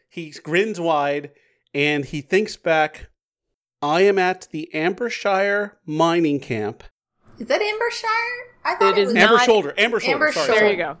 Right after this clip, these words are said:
Speaker 3: You
Speaker 1: Amber,
Speaker 3: would kn-,
Speaker 1: Amber
Speaker 3: yeah.
Speaker 1: Shoulder, uh, mining camp, uh, in the spine of the world, north of Mirabar. If you can come, that would be awesome.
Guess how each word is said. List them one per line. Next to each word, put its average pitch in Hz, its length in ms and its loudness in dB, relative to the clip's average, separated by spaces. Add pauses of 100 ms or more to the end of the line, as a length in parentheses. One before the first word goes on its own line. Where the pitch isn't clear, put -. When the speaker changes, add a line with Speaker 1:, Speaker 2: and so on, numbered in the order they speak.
Speaker 3:
You 175 100 -2
Speaker 1:
Amber, 208 100 2
Speaker 3:
would 254 100 2
kn-, 226 140 -2 (240)
Speaker 1:
Amber 208 160 0
Speaker 3:
yeah. 147 120 2
Speaker 1:
Shoulder, 226 520 -2 (180)
uh, 165 320 2
mining 180 380 0
camp, 120 340 -8 (480)
uh, 139 300 2
in 143 160 -4
the 135 60 -8
spine 175 320 0
of 196 80 2
the 185 60 -2
world, 143 460 0 (220)
north 151 320 0
of 139 180 -4
Mirabar. 117 600 0 (380)
If 165 200 -6
you 151 160 -10
can 202 400 2
come, 208 400 0
that 139 200 2
would 123 180 -12
be 123 260 -16
awesome. 285 480 -4